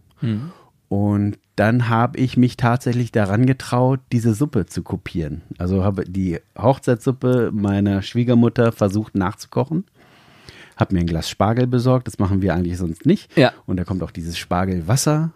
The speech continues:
Speaker 2: da mit rein, ne? Also so eingekochter Spargel und das Wasser davon,
Speaker 1: Ja.
Speaker 2: wo der drin liegt, der kommt dann auch mit in die Suppe.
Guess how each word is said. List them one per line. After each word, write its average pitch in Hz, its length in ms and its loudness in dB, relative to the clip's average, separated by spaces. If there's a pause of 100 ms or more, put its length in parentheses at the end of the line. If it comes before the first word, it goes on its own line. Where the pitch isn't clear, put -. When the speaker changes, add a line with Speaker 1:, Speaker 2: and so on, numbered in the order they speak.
(120)
Speaker 2:
da 127 120 2
mit 135 200 2
rein, 135 260 2
ne? 123 160 2
Also 101 180 0
so 101 140 4
eingekochter 117 560 2
Spargel 131 320 0
und 107 140 -2
das 101 120 -8
Wasser 120 260 0
davon, 107 600 0
Speaker 1:
Ja. 139 140 4
Speaker 2:
wo 104 40 0
der 101 120 2
drin 107 200 -2
liegt, 113 240 -2
der 98 160 0
kommt 98 300 -4
dann 80 100 -4
auch 101 140 -4
mit 117 220 4
in 123 100 4
die 117 80 2
Suppe. 139 320 0